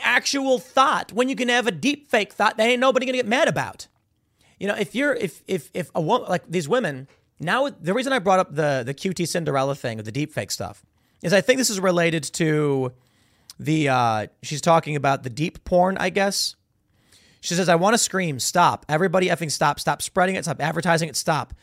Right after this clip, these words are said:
Being seen naked against your will should not be a part of this job. Thank you to all the male internet journalists reporting on the issue. Effing losers." It's the funny thing about drama.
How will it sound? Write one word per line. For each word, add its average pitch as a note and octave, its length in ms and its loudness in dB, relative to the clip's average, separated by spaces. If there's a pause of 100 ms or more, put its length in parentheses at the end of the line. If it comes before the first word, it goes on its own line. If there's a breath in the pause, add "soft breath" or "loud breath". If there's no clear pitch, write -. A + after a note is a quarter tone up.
(200 soft breath)
Being F3+ 220 0
seen F3+ 340 -2
naked F#3+ 260 4
against D#3+ 400 0
your G#3+ 120 2
will D#3+ 220 2
should D3+ 220 -4
not C#3 240 -2
be D3+ 80 -4
a C3 60 2
part C#3+ 260 2
of C3 40 -4
this B2+ 140 -4
job. B2 400 2 (380 soft breath)
Thank G3+ 300 2
you F3+ 140 0
to F3 120 2
all E3+ 160 4
the E3 80 0
male D#3+ 300 0
internet E3 340 -2
journalists D#3 460 0
reporting D#3+ 420 0
on C3+ 140 -2
the C3 120 -4
issue. C3+ 380 -2
Effing C#3 300 -4
losers." A#2+ 560 -6 (1500)
It's - 100 -16
the B2+ 60 -6
funny D3 200 -4
thing D#3 180 -4
about C3+ 220 -4
drama. B2 360 -4